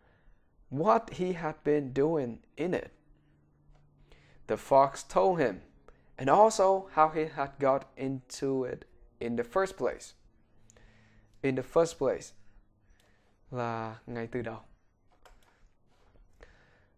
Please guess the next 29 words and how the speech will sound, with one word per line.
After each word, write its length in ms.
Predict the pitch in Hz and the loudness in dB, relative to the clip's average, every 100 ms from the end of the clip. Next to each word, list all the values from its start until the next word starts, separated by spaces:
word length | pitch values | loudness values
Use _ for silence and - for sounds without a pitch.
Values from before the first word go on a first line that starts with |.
| - | 2
The 100 | 143 | 4
wolf 360 | 160 226 220 | 6 6 4
ran 300 | 143 165 180 | 6 6 8
ahead 320 | 175 151 156 156 | 4 6 8 6
of 120 | 135 | 2
the 100 | 131 | -2
cart, 420 | - 156 185 - - - _ _ _ _ - _ _ | 4 6 4 0 -12 -20 _ _ _ _ -20 _ _
lay 420 | 120 139 180 190 | 0 4 6 4
down 460 | 165 147 151 156 151 - | 2 4 4 2 -2 -8
in 140 | - 131 | -4 0
its 260 | 131 127 - | 0 -2 -10
path, 380 | - 131 - - - _ _ _ _ - - - - | 4 4 4 -6 -20 _ _ _ _ -20 -20 -18 -8
pretending 720 | 175 - 180 190 185 180 180 - - | -8 2 4 6 2 2 -6 -8 -4
to 80 | |
be 160 | 123 123 | -2 0
dead. 300 | 120 123 107 - - _ _ _ - - _ - | 4 6 4 0 -20 _ _ _ -20 -20 _ -6
Ghê 280 | 123 123 123 | 2 4 4
không? 140 | 104 - - - - - - - - - - - | 0 -8 -18 -18 -18 -20 -20 -20 -20 -20 -20 -16
<laughs> 140 | - 123 | -12 -10
Bắt 180 | - | -8
đầu 200 | 117 113 | -6 -6
con, 260 | 113 113 117 | -4 -6 -6
ờ, 180 | 117 117 - - - _ - | -10 -12 -16 -20 -20 _ -14
cho 120 | - 123 | -6 -4
sói 320 | - 123 127 | 2 4 4
nó 140 | 127 | 0
làm, 380 | 123 117 117 117 113 - - | -2 -4 -6 -10 -14 -20 -14
làm 180 | 117 113 | -10 -8
theo 380 | - 117 117 120 | -4 -2 -2 -4